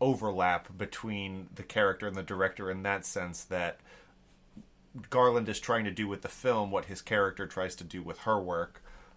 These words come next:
Um, we'll see the ways that unfolds in the film, how successful she is. Um, I hope that people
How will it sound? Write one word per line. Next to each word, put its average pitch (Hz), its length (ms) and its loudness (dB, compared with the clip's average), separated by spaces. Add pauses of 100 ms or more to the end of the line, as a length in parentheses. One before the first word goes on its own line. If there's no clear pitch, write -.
(160)
Um, 90 640 0 (300)
we'll 107 200 2
see 127 260 0
the 117 120 0
ways 107 320 0
that 107 160 4
unfolds 101 540 -2
in 107 80 -6
the 90 60 -8
film, 110 320 -4
how 98 160 -4
successful - 580 -8
she 117 280 -4
is. 131 360 -4 (400)
Um, 92 340 0
I 98 140 -2
hope 104 360 -6
that - 220 -8
people 104 460 -6